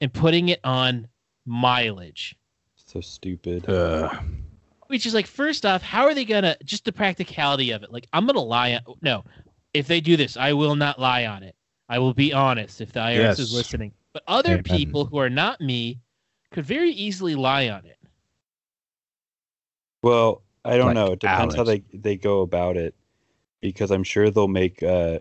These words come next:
Speaker 2: well, I guess if we all start doing our own oil changes too. Um, I don't know, yeah. Unless they, like, make it built into the car, like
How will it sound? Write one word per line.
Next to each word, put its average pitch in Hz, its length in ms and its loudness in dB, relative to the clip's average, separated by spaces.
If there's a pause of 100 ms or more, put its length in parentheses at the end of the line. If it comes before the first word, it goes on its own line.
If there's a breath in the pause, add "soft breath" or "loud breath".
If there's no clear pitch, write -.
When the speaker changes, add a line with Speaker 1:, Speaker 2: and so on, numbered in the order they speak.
(100)
Speaker 2:
well, 98 220 4
I 90 120 2
guess 101 180 2
if - 60 -20
we 92 100 2
all 92 60 2
start 87 220 -2
doing 87 180 -2
our 85 100 -2
own 80 80 -4
oil 90 260 -2
changes 80 540 -6
too. 87 480 -2 (640)
Um, 85 640 -6 (100)
I 113 60 0
don't 202 140 0
know, 214 140 2
yeah. 92 320 4 (500)
Unless 104 360 0
they, 98 120 4
like, 98 240 2
make 101 200 0
it 90 100 -6
built 90 240 0
into 95 140 -4
the 82 80 0
car, 92 260 2
like 85 300 2